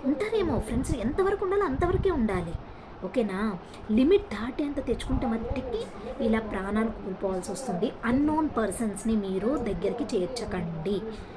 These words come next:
ఓకేనా? అన్నోన్ పర్సన్స్కి దూరంగా ఉంచండి. ఫ్రెండ్స్ని కూడా ఎంతవరకు లిమిట్గా ఉంచాలో అంతవరకే ఉంచండి,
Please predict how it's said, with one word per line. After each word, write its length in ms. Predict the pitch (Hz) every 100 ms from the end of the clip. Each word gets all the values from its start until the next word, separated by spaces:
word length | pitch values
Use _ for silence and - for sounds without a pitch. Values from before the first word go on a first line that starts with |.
| - - -
ఓకేనా? 300 | - 190 180
అన్నోన్ 500 | 185 180 208 254 226
పర్సన్స్కి 380 | 170 220 185 277
దూరంగా 420 | 208 180 180 190
ఉంచండి. 520 | 196 185 180 180 175
ఫ్రెండ్స్ని 440 | - 269 240 294 247
కూడా 180 | 220
ఎంతవరకు 520 | 254 190 190 208 220 247
లిమిట్గా 380 | 202 233 233
ఉంచాలో 280 | 202 180 233
అంతవరకే 420 | 208 170 175 -
ఉంచండి, 440 | 220 175 190 170